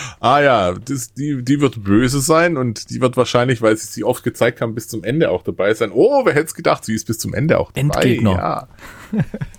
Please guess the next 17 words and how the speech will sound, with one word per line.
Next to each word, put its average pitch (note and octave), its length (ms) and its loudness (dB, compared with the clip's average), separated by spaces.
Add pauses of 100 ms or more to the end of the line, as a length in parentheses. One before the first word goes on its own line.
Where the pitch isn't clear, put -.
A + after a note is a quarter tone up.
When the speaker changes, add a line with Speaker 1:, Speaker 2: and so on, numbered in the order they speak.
(120)
Speaker 1:
Ja, A#2 220 2
genau, C3 400 0
ähm, G2+ 540 0 (1000)
und G#2+ 220 -4
oh, C#3+ 300 2
was A#2+ 200 2
für C3+ 100 4
ein, G#2+ 220 2 (160)
ein G2+ 220 0
Plot-Twist. - 760 0
Wer F#2+ 80 2
hätte G#2+ 180 0
damit G#2 260 2
rechnen C3+ 320 0
können? F#2+ 420 -2
Haha. A#2 600 2
Speaker 2:
<laughs> - 60 -20